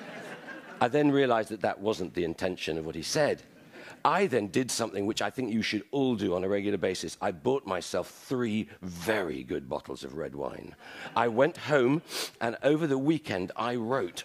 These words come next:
a management manifesto for the Eden Project. Three months later, Unilever came with their entire global board to learn at our feet.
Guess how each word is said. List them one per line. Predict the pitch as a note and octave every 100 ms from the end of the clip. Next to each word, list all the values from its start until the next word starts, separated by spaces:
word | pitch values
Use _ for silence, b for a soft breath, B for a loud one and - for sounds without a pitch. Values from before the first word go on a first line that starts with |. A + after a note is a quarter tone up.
| -
a | G2
management | A#2 B2 G#2+ D#2+ E2+ -
manifesto | A2 A2 G#2 - A2 - F2
for | D#2+
the | D#2+ F#2
Eden | A2+ F2 D#2+
Project. | D#2+ C#2+ D2 - - B B
Three | - F3 F3
months | D3 C#3 -
later, | C3+ A#2+ -
Unilever | F#2+ A2 C3 A#2 G#2+ E2 E2+
came | - G#2 F2+
with | F2
their | G2+ A2+
entire | A#2 - C#3+ C3 G#2
global | A2 G#2+ F2+ F#2
board | E2+ F#2+ D2+ -
to | F2+
learn | G2+ A#2+ A2 E2 B1+ B1 - b b b b
at | -
our | D#2+ D2
feet. | - E2 - -